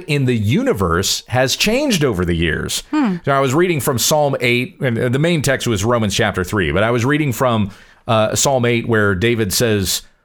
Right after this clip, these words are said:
Speaker 1: "Lord, how majestic is your name in all the earth. Your, your glory is above the heavens."
Speaker 2: Mm-hmm.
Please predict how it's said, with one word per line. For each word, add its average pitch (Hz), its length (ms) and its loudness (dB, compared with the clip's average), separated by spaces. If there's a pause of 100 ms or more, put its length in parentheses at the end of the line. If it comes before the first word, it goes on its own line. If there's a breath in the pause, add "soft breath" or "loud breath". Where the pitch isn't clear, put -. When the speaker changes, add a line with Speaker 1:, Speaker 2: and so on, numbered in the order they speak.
(140)
Speaker 1:
"Lord, 139 400 2
how 131 220 0
majestic 139 680 0
is 135 100 0
your 123 80 0
name 127 200 0
in 117 80 0
all 123 180 2
the 113 160 0
earth. 113 200 0
Your, 110 240 0 (180 loud breath)
your 123 180 0
glory 135 840 2 (120)
is 120 160 0
above 110 480 0
the 117 80 0
heavens." 95 680 -2
Speaker 2:
Mm-hmm. 185 720 0